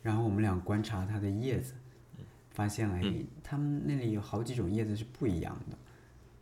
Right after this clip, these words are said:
Speaker 1: 对吧？
Speaker 2: 对，说，也就是说它那边的品种是不一样的，因为花朵其实是有一些差别的，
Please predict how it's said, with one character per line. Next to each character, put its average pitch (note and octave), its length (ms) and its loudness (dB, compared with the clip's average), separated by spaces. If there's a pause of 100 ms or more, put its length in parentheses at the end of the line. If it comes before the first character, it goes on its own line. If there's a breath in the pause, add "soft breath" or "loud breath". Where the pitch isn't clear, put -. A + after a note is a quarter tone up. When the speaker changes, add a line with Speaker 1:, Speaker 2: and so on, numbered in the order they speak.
(240)
Speaker 1:
对 G2 100 -2
吧？ F#2 180 -4
Speaker 2:
对， - 80 -16
说， G#2 320 -2
也 F2+ 100 -2
就 G#2 140 0
是 G2+ 60 4
说 G#2+ 320 0
它 - 180 -2
那 G2+ 100 2
边 G2 240 -2
的 G2 100 0
品 F2+ 260 -4
种 A2 140 0
是 F#2 120 -2
不 F2+ 160 -4
一 E2+ 40 0
样 E2 180 -6
的， - 100 -14
因 A#2 100 -2
为 C3+ 220 0 (1040 loud breath)
花 E3 300 4
朵 G2+ 160 4
其 - 180 0
实 A2 160 -4
是 - 220 0
有 E2 160 0
一 F2 40 -4
些 - 120 0
差 C3+ 260 0
别 G#2+ 200 2
的， D#2+ 80 -8